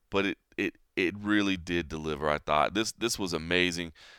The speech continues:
I thought Justin Gaethje and Eddie Alvarez both jumped in there and, and did everything they said they were gonna do, man. They stood toe-to-toe. They went at it. No backing down. Um, and just,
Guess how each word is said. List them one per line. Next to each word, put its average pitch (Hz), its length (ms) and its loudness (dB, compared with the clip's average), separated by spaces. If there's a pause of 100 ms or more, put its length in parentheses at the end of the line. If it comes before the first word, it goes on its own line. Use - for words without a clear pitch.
(140)
I - 40 -16
thought 92 200 6
Justin 92 320 -2
Gaethje 90 340 0
and 73 80 -6
Eddie 82 240 2
Alvarez 82 320 4
both 80 220 -6
jumped 85 300 -2
in 82 100 -14
there 82 260 0
and, 82 280 -8
and 82 200 -8
did 85 320 -2
everything 110 420 2
they 90 80 -2
said 82 220 -4
they 85 100 0
were 78 80 -4
gonna 80 180 -6
do, 76 200 -8
man. 78 260 -2 (380)
They 90 100 -4
stood 120 360 4
toe-to-toe. 95 580 4
They 85 140 4
went 92 260 0
at 90 200 6
it. 87 160 2 (320)
No 113 260 4
backing 101 420 6
down. 85 420 2 (460)
Um, 78 560 -2 (300)
and 95 160 -4
just, 101 340 0